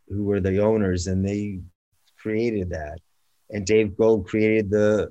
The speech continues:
um, uh, echo chamber. I'll have to send you a picture. There's a great picture of, uh,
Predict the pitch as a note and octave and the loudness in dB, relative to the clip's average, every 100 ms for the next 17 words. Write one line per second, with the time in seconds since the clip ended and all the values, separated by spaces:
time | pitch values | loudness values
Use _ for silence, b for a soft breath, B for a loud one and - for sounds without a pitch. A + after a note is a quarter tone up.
0 | - G#2 G2+ G2+ G#2+ E2 - _ _ _ | -6 -2 0 0 -2 -4 -8 _ _ _
1 | _ _ _ _ _ - - A2 G#2 G#2 | _ _ _ _ _ -20 -8 -4 -2 -2
2 | - C#3 G#2+ F2+ F#2 E2+ D#2+ E2 _ _ | -2 -4 -4 -4 -4 -4 -8 -16 _ _
3 | _ _ - C3 C#3+ E3+ D#3+ - D3 C#3 | _ _ -4 0 0 0 0 2 4 4
4 | G#2+ C#3+ C3+ A2 G2+ G2+ G#2 B2+ C3 C3+ | 2 0 0 -2 -2 -2 0 -2 0 -2
5 | - A#2 G2+ G#2 G#2 | 0 0 0 0 0